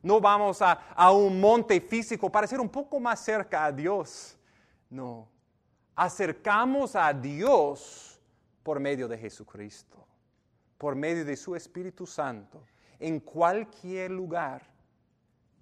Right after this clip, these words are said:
Y cuando lo hacemos, estamos entrando en el monte Sión, no físico, pero lo celestial.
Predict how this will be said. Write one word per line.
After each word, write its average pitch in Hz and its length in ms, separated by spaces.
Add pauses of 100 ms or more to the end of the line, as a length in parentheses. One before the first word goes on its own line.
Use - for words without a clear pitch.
Y 147 380 (760)
cuando 220 960 (920)
lo 151 160
hacemos, 110 800 (360)
estamos 175 560
entrando 131 1000 (200)
en 156 180
el 143 200
monte 226 1000
Sión, 143 840 (800)
no 156 280
físico, - 680 (840)
pero 131 180
lo 120 160
celestial. 113 760